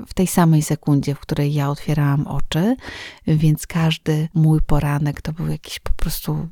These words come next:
koszmar i armagedon i opanowałam oczywiście ubieranie się z dzieckiem na rękach, szykowanie śniadania,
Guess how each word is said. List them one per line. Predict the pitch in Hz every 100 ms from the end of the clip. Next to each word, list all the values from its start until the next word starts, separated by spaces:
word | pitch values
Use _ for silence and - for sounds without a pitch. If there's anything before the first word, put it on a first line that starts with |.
| -
koszmar | - 165 - - 139 131 -
i | 143 -
armagedon | 143 156 143 143 131 - - -
i | 220 -
opanowałam | - - 151 151 147 139 135 139 147 - -
oczywiście | - 147 147 143 - - 135 113 214 - -
ubieranie | 165 156 143 165 208 196
się | 185 175
z |
dzieckiem | 170 165 - 165
na | 160
rękach, | 151 147 147 147 151
szykowanie | - - 151 143 151
śniadania, | 151 160 151 160 196 185 160 156